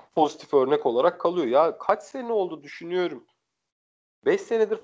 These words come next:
falan Zalgiris için artık bu sene olmayacak diyorlar ama bu sene de oluyor. Ve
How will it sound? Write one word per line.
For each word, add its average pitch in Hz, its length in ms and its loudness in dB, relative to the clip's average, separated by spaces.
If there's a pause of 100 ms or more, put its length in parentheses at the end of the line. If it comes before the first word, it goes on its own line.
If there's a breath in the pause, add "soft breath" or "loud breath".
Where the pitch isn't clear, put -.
(140)
falan 202 320 4
Zalgiris 175 480 0
için - 180 -10
artık 196 320 -2
bu 180 60 -20
sene 196 220 -2
olmayacak 196 600 0
diyorlar 240 760 -2
ama 190 260 2
bu 185 40 -12
sene 196 320 2
de 139 40 0
oluyor. 85 340 -2 (600)
Ve 147 160 0